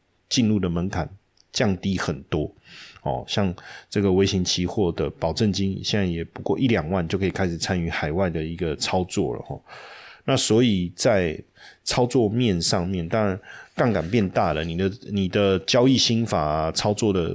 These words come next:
规则啊，吼，你就要特别注意。那杠杆大其实就不太适合做长波段。当然你要做长波段，运用期货也不是问题，你就是增加你的保证金，降低你的杠杆，其实也是 OK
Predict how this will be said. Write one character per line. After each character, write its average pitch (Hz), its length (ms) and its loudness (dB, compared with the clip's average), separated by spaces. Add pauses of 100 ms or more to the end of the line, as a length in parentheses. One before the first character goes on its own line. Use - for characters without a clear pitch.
(120)
规 117 200 4
则 78 320 0
啊， 80 440 -2
吼， - 200 -8
你 90 140 -4
就 104 140 -2
要 101 60 2
特 - 140 0
别 85 160 -2
注 90 280 -2
意。 82 160 -6 (420)
那 151 120 0
杠 170 180 2
杆 82 160 0
大 92 240 2
其 95 160 -4
实 92 40 -6
就 110 120 -2
不 - 80 -10
太 104 180 0
适 92 240 0
合 78 140 0
做 87 500 -2
长 92 260 -4
波 95 200 0
段。 - 220 -2 (460)
当 151 140 2
然 139 160 4
你 107 80 4
要 113 100 4
做 127 160 2
长 92 220 -2
波 104 80 0
段， 101 220 0
运 110 100 0
用 110 160 2
期 - 240 -2
货 95 160 2
也 71 80 -2
不 82 100 -4
是 82 120 0
问 139 260 4
题， 71 320 -10
你 82 140 -8
就 101 120 2
是 98 300 -2 (540)
增 110 180 2
加 107 140 2
你 95 120 0
的 87 60 0
保 78 180 -2
证 95 200 0
金， 92 200 -2
降 92 220 0
低 92 120 -2
你 90 40 -2
的 78 120 -6
杠 87 220 -2
杆， - 160 -8 (120)
其 - 180 -2
实 92 140 -4 (100)
也 90 160 0
是 87 140 0
OK 107 520 0